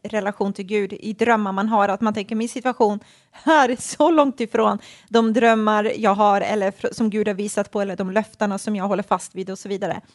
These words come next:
Men saken är den att om Josef inte hade suttit i fängelset så skulle han inte då ha träffat faraos tjänsteman som fanns där samtidigt, eh, som när han då i sin tur släpps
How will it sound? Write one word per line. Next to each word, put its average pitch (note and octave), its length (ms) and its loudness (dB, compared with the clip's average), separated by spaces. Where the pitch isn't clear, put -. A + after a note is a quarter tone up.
Men A#3 120 2
saken D4 340 2
är E4 60 0
den A#3 240 2
att G#3 260 -2
om C#4 320 2
Josef B3 360 0
inte D4+ 300 -2
hade C4+ 240 0
suttit G#3+ 380 -4
i C#4+ 180 -2
fängelset G3+ 720 -4
så B3 140 0
skulle D4 280 0
han D4 240 2
inte A#3 300 -2
då G3 200 2
ha G3+ 180 0
träffat B3 480 0
faraos G#3 520 0
tjänsteman G#3+ 580 0
som A3 160 -8
fanns G3 280 -2
där F#3+ 120 -2
samtidigt, G#3 800 -4
eh, G3+ 480 -4
som G#3+ 440 0
när A3+ 280 4
han C4+ 280 2
då A3+ 140 2
i G3 100 -4
sin G#3+ 220 -4
tur G3 220 -2
släpps - 600 -4